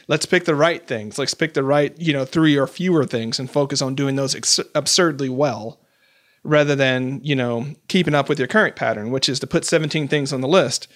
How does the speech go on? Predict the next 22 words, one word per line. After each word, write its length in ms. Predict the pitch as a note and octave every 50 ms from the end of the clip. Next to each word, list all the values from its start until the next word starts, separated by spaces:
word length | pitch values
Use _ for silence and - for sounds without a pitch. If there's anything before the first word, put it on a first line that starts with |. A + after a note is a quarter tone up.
| _ _ _ _ _ _ _ _ _ -
and 180 | D#3+ D3 C#3+
do 360 | C#3+ D#3+ D#3+ D3 C#3+ C#3 C3+ C3+ _ _ _
three 640 | _ - - F3+ G3+ A3 F3 C#3 B2+ B2+ C#3 C#3+ - _ _
at 160 | C#3+ C3 -
best, 460 | D#3 E3+ E3 C3+ - C#3 - - - - - - - _ -
right? 300 | D#3 D3+ C3+ C3+ C#3 -
And 120 | D3+ D3
then 120 | D3 D3
have 380 | D3 C#3+ D3 C#3 C#3 C3+ C3 C3
the 100 | C#3 C3+
residue 500 | B2+ C#3+ D#3 D#3+ D3+ D3+ C3+ C3+ C3 B2+ B2+
of 80 | B2
fourteen 380 | - - E3 D3 - - D#3 C#3
other 200 | C#3 D3+ D3 C3+
things 260 | B2+ C#3 B2+ A#2+ B2
that 140 | - - -
you 80 | C3+ C3+
half-assed 480 | C#3 B2 B2+ - C#3 C3 B2 B2 - C#3
or 20 |
didn't 200 | C3 B2+ A#2+ G#2+
get 200 | C#3 F3 G3+ -
to. 200 | - - D#2 C2+